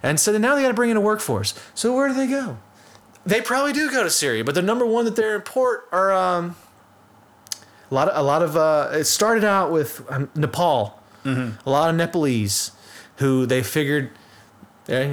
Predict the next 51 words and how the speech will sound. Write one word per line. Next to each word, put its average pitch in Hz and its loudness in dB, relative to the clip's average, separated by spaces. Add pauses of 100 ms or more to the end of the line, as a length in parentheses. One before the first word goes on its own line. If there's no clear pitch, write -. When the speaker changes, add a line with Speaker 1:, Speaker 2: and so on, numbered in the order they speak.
Speaker 1:
know, 131 -8
they 127 0
don't 147 0
even 135 0
have 156 2
a 151 -2
country. 117 -4
We 123 -2
can 135 -4
get 131 -2
them 143 0
for, 120 -8
for 113 -8
cheap 113 -2
'cause 127 -2
we 127 2
don't 147 0
have, 151 0
they 185 2
don't 247 2
have 254 0
a 196 -2
labor 226 0
force 143 -2
that 131 -6
they 131 0
need 139 -2
to 120 -4
build 139 0
them. - -14 (140)
So 147 -2
they 147 2
keep 185 -2
them 165 0
in 131 -2
terrible 202 0
conditions. 117 -2
Next 170 0
thing 160 -2
you 151 0
know, 135 0 (280)
there, 131 0
there's 127 -2
no 196 0
working 143 -4
safety 147 -2
conditions. 110 -4 (280)
Thousands 165 -2
die. 110 -4 (280)
Speaker 2:
Yeah. 120 -2
Speaker 1:
Right? 180 0